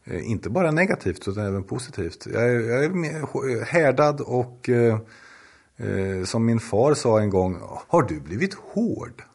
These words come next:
Ja, det har jag nog blivit. Och det är inte mycket annat man kan göra, vet du. För att i den här situationen, den här miljön som vi befinner oss i,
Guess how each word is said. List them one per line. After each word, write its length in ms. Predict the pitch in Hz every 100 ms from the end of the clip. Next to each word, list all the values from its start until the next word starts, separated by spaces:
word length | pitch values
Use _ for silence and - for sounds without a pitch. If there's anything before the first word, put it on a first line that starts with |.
| _ - - - _
Ja, 380 | - - 98 180 151
det 60 |
har 100 | 147
jag 100 | 185
nog 120 | 175 143
blivit. 340 | 147 127 -
Och 200 | - 135
det 80 | 143
är 40 |
inte 180 | 190 175
mycket 360 | 170 160 - 156
annat 300 | 139 131 143
man 180 | 131
kan 280 | 127 - 135
göra, 320 | 139 120 147
vet 220 | 226 120 -
du. 80 |
För 140 | 95 110
att 320 | 107 - -
i 40 |
den 140 | 120 120
här 300 | 135 170 165
situationen, 600 | - - 147 156 - 123
den 80 | 113
här 100 | 110
miljön 380 | 110 110 95 90
som 140 | -
vi 60 | 98
befinner 420 | 95 95 101 90
oss 140 | 90
i, 120 | 90